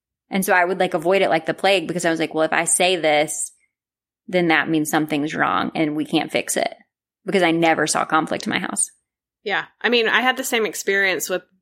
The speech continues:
Speaker 2: like, the avoiding of the conflict, but I don't feel like it was from a perspective of, like, there's something wrong, wrong with the relationship. It was more of a perspective of, like, we don't do uncomfortable feelings and conflict is uncomfortable.
Speaker 1: Mm-hmm.
Speaker 2: You know?
Speaker 1: Yeah.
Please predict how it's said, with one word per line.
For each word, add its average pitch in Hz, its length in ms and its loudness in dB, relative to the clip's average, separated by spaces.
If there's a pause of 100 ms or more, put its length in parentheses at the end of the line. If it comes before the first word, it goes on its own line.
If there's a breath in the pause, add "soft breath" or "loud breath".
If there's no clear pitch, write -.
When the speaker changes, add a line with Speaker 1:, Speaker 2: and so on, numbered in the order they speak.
(140)
Speaker 2:
like, 165 340 0 (120)
the 175 160 0
avoiding 170 400 0
of 160 80 -2
the 160 80 -2
conflict, 196 640 -2
but 180 100 0
I 170 80 4
don't 180 260 -2
feel 175 120 0
like 165 180 2
it 160 100 0
was - 220 -4
from 170 220 -2
a 151 200 -4
perspective - 640 -4
of, 151 160 -4
like, 147 260 0
there's 156 180 -2
something 165 240 -4
wrong, 151 340 -2 (100)
wrong 180 240 2
with 160 100 -4
the 156 80 0
relationship. 160 600 0
It - 80 0
was 170 140 -4
more 165 220 2
of 151 80 0
a 160 80 4
perspective 156 600 -2
of, 156 120 -2
like, - 360 0 (720 loud breath)
we 180 320 2
don't 160 520 0 (440)
do 170 380 2
uncomfortable 156 600 -4
feelings 117 540 -2
and - 120 -4
conflict - 460 -2
is - 120 -6
uncomfortable. - 640 -8 (480)
Speaker 1:
Mm-hmm. 175 440 -4
Speaker 2:
You 170 120 -16
know? 170 60 -14 (380)
Speaker 1:
Yeah. 175 260 -2